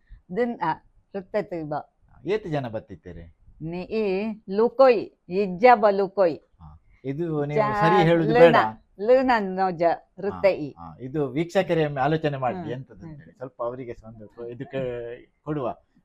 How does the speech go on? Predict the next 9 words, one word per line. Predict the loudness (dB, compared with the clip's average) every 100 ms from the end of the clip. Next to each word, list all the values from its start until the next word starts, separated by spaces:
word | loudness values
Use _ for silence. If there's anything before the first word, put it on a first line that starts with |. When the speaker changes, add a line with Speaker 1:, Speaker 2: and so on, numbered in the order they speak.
| _
Speaker 2:
ಒಂದು | -16 -6
ಹೋಮ್‌ವರ್ಕ್ | 0 4 6 6
Speaker 1:
ಲುಕೊಯ್ | 6 4 6 6
Speaker 2:
ಕೊಡುವ. | 6 4
Speaker 1:
ಲುನ | 6 2
ನೋಜ | 2 -8 -8 -8 -6 0 2 4 4 2
ವೃತ್ತ | 0 _
ಈ. | -4 -4 -18
Speaker 2:
ಹಾ. | _ -20 -20